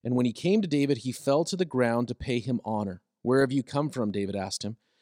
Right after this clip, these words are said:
And he said, "I have escaped from the Israelite camp." "What happened?" David asked. "Tell me." "The men fled from battle.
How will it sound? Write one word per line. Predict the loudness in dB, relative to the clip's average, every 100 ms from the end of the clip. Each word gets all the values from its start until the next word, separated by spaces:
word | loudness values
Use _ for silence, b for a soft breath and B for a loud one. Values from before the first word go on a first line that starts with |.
| _ _
And | -2
he | 0
said, | 2 4
"I | 4
have | 2
escaped | 2 -2 0 0 0 -2
from | 0
the | 2 2
Israelite | 2 2 2 0 -4
camp." | -8 -8 -8 _ _ _ _ _ _ _ _ _
"What | -2 2
happened?" | 0 0 -6 -8 _ _
David | -6 -4 -4
asked. | -4 -6 -8 -14 _ _ -4
"Tell | 2 2
me." | 2 -2 _ _ _ _ _ _ _ -4
"The | 2
men | 4 4 2
fled | -2 0 2 2 0
from | 0 0
battle. | 2 2 0 -2 -8